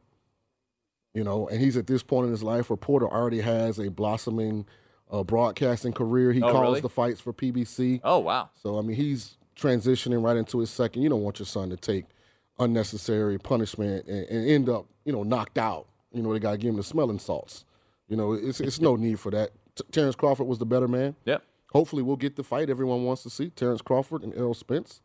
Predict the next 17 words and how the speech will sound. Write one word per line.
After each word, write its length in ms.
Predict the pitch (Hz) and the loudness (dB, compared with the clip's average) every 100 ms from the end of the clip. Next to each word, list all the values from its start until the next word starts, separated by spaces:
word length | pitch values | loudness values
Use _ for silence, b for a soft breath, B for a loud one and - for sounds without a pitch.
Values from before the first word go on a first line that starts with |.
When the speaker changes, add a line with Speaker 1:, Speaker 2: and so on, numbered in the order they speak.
| - | -4
Speaker 2:
Oh, 120 | 107 | 0
yeah? 180 | 120 185 - | 2 0 -4
Speaker 1:
Yeah, 200 | 160 269 | -8 -2
hopefully. 400 | 165 - 151 175 - _ _ _ | -2 0 -2 -4 -8 _ _ _
Speaker 2:
That'd 120 | - 95 | -20 -8
be 40 | |
nice. 440 | 117 160 - - - _ _ - | -4 -4 -6 -10 -14 _ _ -4
Boxing 360 | 139 - 165 | -2 -2 -4
needs 260 | 143 147 104 | -2 -6 -4
those 260 | 101 82 | -4 -4
fights. 280 | - 82 76 | -6 -8 -6
I 40 | 98 | -6
think 200 | 117 104 | -6 -6
the 60 | |
Fury 640 | 92 - 117 117 117 113 101 _ _ _ _ - - 101 | -14 -6 -2 0 -2 -4 -8 _ _ _ _ -20 -18 -2
Wilder 460 | 107 110 110 104 | 0 2 0 -2
situation 840 | 98 113 - 104 101 95 98 101 | -4 -8 -6 -4 -4 -6 -10 -12